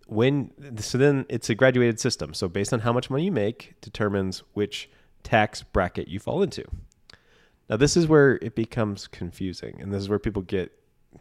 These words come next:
try to do, they actually do kind of stupid things to try and get themselves to fall into a lower tax bracket when it's not really how it works. So, uh, we'll take a couple of examples. Let's look at the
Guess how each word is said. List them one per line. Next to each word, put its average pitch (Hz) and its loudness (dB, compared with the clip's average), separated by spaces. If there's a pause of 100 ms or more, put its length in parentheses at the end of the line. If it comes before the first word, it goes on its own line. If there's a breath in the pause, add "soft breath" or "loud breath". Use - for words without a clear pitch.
try 110 0
to 98 2
do, 95 -4 (300)
they 107 -2
actually 127 0
do 104 -4 (280)
kind 165 -6
of 127 -4
stupid 117 -6
things 120 -4 (480 soft breath)
to 104 -2
try 104 2
and 98 2
get 101 0
themselves 101 0
to - -12
fall 95 0
into 95 -4
a 85 -2
lower 90 -2
tax - -8
bracket - -8 (840 soft breath)
when 107 2 (360)
it's - -14
not 196 -2
really 165 -4
how 117 -4
it - -8
works. 110 -6
So, 131 0 (220)
uh, - -16 (140)
we'll 131 -2
take 147 0
a 131 0
couple 123 0
of - -16
examples. 90 -6
Let's 104 -6
look 131 -4
at 113 -4
the 98 -6